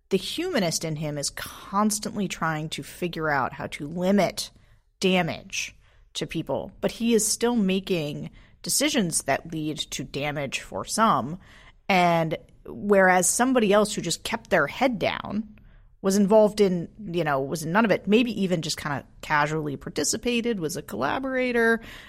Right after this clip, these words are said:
uh, maybe turned in a Jewish neighbor or two, uh, they are never put in a position to make a list. And, and so it's just, it, this is, this is, I think, um,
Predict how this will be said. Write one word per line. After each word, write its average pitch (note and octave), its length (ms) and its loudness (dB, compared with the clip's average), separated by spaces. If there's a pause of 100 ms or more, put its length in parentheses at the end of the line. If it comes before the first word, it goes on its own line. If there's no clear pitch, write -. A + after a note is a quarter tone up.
uh, E3 200 4
maybe D#3 200 -4
turned D#3 320 -6
in D3+ 120 -2
a C3+ 80 -4
Jewish C#3+ 420 -4
neighbor B3+ 520 4
or A3+ 40 4
two, G#3 640 4 (560)
uh, D#3 380 2 (400)
they F#3 840 4 (480)
are F#3+ 140 2
never E3+ 240 0
put - 360 -4
in D3+ 100 -6
a - 40 -4
position - 460 -8
to - 80 -10
make - 180 -10
a - 80 -10
list. - 460 -8 (120)
And, F#3 380 2
and G3 140 0
so G#3 160 4
it's G3+ 140 4
just, A#3+ 180 0 (320)
it, G#3+ 500 0
this B3 220 4
is, F#3 240 0
this A#3 220 2
is, G3 160 2
I F3 100 6
think, E3 260 -4
um, D3+ 460 -2